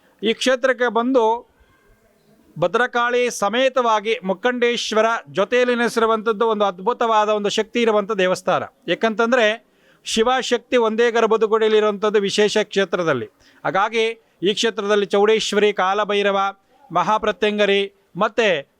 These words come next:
ಪಂಚಮುಖಿ ಆಂಜನೇಯ ಸ್ವಾಮಿ, ಮತ್ತೆ ನಾಗದೇವತೆಗಳು, ಸುಬ್ರಹ್ಮಣ್ಯ, ಮಹಾಗಣಪತಿ ಇವುಗಳೆಲ್ಲ ನೆಲೆಸಿರುವಂಥ ವಿಶೇಷ ಕ್ಷೇತ್ರದಲ್ಲಿ. ಈ ಕ್ಷೇತ್ರ ದಿನೇ ದಿನಕ್ಕೂ ಹೋಗ್ತಾ, ದಿನ ದಿನಕ್ಕೂ ಬೆಳಕೊಂಡು ಹೋಗ್ತಾನೆ ಇದೆ ಕ್ಷೇತ್ರ. ಪವಾಡಗಳನ್ನ ನಡೆಸುತ್ತಾ,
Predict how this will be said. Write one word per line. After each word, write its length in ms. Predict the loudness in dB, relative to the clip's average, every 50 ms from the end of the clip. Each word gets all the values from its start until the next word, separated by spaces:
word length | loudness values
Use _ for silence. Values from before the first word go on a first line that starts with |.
| -2
ಪಂಚಮುಖಿ 420 | -2 -2 -2 -2 -4 -4 -2 -2 0
ಆಂಜನೇಯ 440 | 0 0 -2 -4 -6 -4 -4 -4 -4
ಸ್ವಾಮಿ, 400 | -4 -2 0 0 0 -2 -4 -4
ಮತ್ತೆ 300 | -4 -4 -2 0 0 0
ನಾಗದೇವತೆಗಳು, 800 | 2 0 -2 -2 -2 0 0 2 2 0 -2 0 0 0 0 0
ಸುಬ್ರಹ್ಮಣ್ಯ, 560 | -2 -4 -2 0 -2 0 0 -4 -4 -4 -4 -4 -2
ಮಹಾಗಣಪತಿ 920 | -2 -2 0 0 -2 0 -2 -2 -4 -2 -2 -2 0 0 0 0 0 -4 _ _ _ _ _ _ _ -2
ಇವುಗಳೆಲ್ಲ 400 | 0 0 2 2 2 2 0 0
ನೆಲೆಸಿರುವಂಥ 520 | -2 -2 -2 -2 -2 -2 -2 -2 0 0
ವಿಶೇಷ 440 | 2 2 2 2 2 0 0 0 -2
ಕ್ಷೇತ್ರದಲ್ಲಿ. 720 | -4 -2 -2 -2 -2 -2 -4 -2 -2 -2 -2 -2 -8 -16 _ _ _ _ _ _ _ _ _ _ _ _ _ _ _ _ _ _ _ _ _ _ _ _ _ _ _ _ -4
ಈ 100 | -4 -2
ಕ್ಷೇತ್ರ 380 | 0 0 0 0 2 0 0 0 0 0 -2 -2 -4 -8 -14 -18 -6 -2
ದಿನೇ 240 | 0 0 0 0 0
ದಿನಕ್ಕೂ 680 | -2 -2 -4 -4 -2 0 0 0 0 -4 -8 -16 _ _ _ _ _ _ -20 -20 _ -20 -20 -20 _ -10 -2
ಹೋಗ್ತಾ, 380 | 0 0 0 0 0 -2 -2 -2 -2 -4 -8 _ -6 -4
ದಿನ 140 | -2 -2 0
ದಿನಕ್ಕೂ 340 | 0 0 0 0 0 0
ಬೆಳಕೊಂಡು 460 | -2 0 0 -2 0 0 -2 0 0 -2
ಹೋಗ್ತಾನೆ 340 | -2 _ -4 -2 0 2
ಇದೆ 120 | 2 0 0
ಕ್ಷೇತ್ರ. 400 | 0 -2 -4 -2 0 -2 -2 -2
ಪವಾಡಗಳನ್ನ 680 | -2 -4 -2 0 0 2 2 0 0 0 0 0 0 -2
ನಡೆಸುತ್ತಾ, 560 | -4 -4 -4 -6 -6 -2 -2 0 0 0 -4